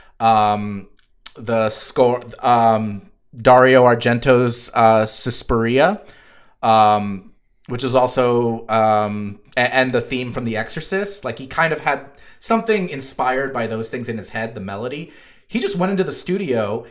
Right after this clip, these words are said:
had a friend of his who worked at, I think, U C L A, um, come in, program the synthesizers,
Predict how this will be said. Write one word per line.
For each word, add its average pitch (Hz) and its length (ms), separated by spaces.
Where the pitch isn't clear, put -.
had 185 280
a 165 100
friend 190 420
of 165 120
his 123 380
who 147 80
worked 135 360
at, 127 200
I 123 80
think, 139 260
U 131 100
C 127 220
L 117 180
A, 107 460
um, 101 720
come 127 220
in, 123 300
program 135 480
the 113 60
synthesizers, 110 960